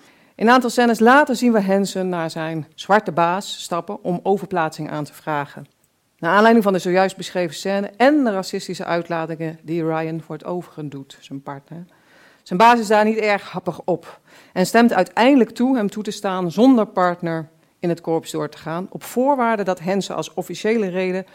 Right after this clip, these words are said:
persoonlijke omstandigheden opgeeft en niet racistische motieven van zijn partner. En als iemand persoonlijke omstandigheden opgeeft binnen het korps, dan geeft hij in feite toe dat hij lijdt aan flatulentie. Hè.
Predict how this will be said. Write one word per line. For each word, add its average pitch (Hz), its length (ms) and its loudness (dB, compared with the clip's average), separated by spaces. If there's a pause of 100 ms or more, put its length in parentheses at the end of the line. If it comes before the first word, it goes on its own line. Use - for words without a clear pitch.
(280)
persoonlijke 262 580 4
omstandigheden 165 920 -2 (120)
opgeeft 147 600 -6
en 160 140 -8
niet 175 400 -10
racistische 156 760 -12
motieven 147 480 -8
van 147 200 -10
zijn 151 240 -12
partner. 160 400 -4
En 190 100 0
als 202 100 4
iemand 254 200 6
persoonlijke 277 420 4
omstandigheden 247 640 2
opgeeft 233 680 -6
binnen 190 200 -6
het 175 100 -14
korps, - 580 -8 (240)
dan 175 220 -6
geeft 180 260 -6
hij 165 80 -6
in 160 80 -8
feite 196 360 -2
toe 185 140 -8
dat 160 180 -8
hij 160 100 -8
lijdt 160 320 -2
aan 160 140 -6
flatulentie. 160 1000 -6 (600)
Hè. 165 140 -8